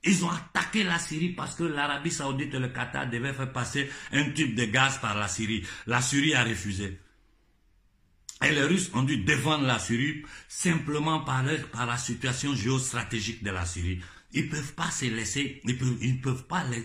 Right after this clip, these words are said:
eux, ils pensaient qu'ils avaient déjà détruit la Russie, ils avaient pris le contrôle. Et ils se sont réveillés, c'est trop tard, parce que l'arrivée de l'ours russe, Poutine, a déjoué tout leur plan.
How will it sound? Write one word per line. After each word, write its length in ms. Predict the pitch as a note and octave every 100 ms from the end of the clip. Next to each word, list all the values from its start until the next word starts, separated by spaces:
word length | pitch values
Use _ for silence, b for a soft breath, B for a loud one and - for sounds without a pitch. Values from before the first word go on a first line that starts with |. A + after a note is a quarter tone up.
| F#3+
eux, 40 |
ils 100 | A3+
pensaient 300 | E3 D3+ F#3 D3
qu'ils 140 | C#3+
avaient 200 | C#3+ D#3+
déjà 260 | D3 C#3+ C#3+
détruit 380 | C3 C3 D3
la 140 | B2+ C3
Russie, 300 | A#2 B2 C3+
ils 80 | A2+
avaient 180 | B2
pris 140 | C3 C3
le 40 |
contrôle. 400 | B2+ G#2 G#2+ A#2 B2 B B
Et 120 | -
ils 80 | D3+
se 120 | D3+
sont 160 | D3 E3+
réveillés, 400 | D3 C#3 C3+ C#3+
c'est 200 | C3 A2+
trop 160 | C3+ C3+
tard, 260 | B2+ A#2+
parce 160 | - A#2
que 100 | C#3+
l'arrivée 560 | B2 A#2+ B2+ C3 B2 C3
de 140 | A#2
l'ours 360 | A#2+ C3 F2 G2
russe, 280 | G#2+ A#2+ -
Poutine, 500 | C3 C3 C3+ B2+ B2+ B B B
a 240 | - G#2+ F2
déjoué 540 | E3 C3 C3+ E3+ D#3+
tout 140 | D3+ C#3+
leur 240 | C3 A#2
plan. 260 | G#2 E2